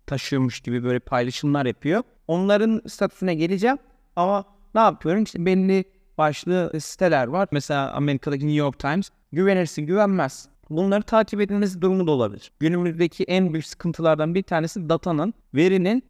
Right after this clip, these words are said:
nasıl manipüle edildiği. Şu anda bize, biz burada kullandığımız telefonda, sosyal medyada özellikle telefonlar üzerinden kaydedilen bu data artık senin datan değil. Senin datanmış gibi sana lanse ediliyor ama bu çok büyük manipülasyonun bir parçası oluyor.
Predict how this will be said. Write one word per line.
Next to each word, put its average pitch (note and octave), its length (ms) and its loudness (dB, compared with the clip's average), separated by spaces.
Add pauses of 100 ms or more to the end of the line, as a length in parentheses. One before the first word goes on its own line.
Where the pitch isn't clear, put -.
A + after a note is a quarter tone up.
nasıl G3 300 0
manipüle F3 400 0
edildiği. A2 400 0
Şu - 200 -4
anda E3+ 280 0
bize, E3 300 -2
biz E3 160 -6
burada D3 440 0 (260)
kullandığımız E3 580 0
telefonda, D#3+ 680 0
sosyal F3 460 -2
medyada D3+ 560 0 (120)
özellikle F3 440 2
telefonlar F3+ 580 -2
üzerinden F3 400 0
kaydedilen D#3+ 680 -2
bu G3+ 100 -4
data A3 320 4 (420)
artık - 220 -4
senin D3+ 280 0
datan D3 380 0
değil. F#3+ 200 -2 (220)
Senin F#3 400 0
datanmış F3+ 560 0
gibi D3+ 480 -2
sana D3+ 280 -2
lanse D3 380 0
ediliyor F3+ 460 -2
ama F#3+ 260 -2
bu F#3 60 -8
çok - 240 -6
büyük F3 160 -2
manipülasyonun F3 800 -2
bir D#3+ 60 -8
parçası E3 480 -4
oluyor. E3 280 0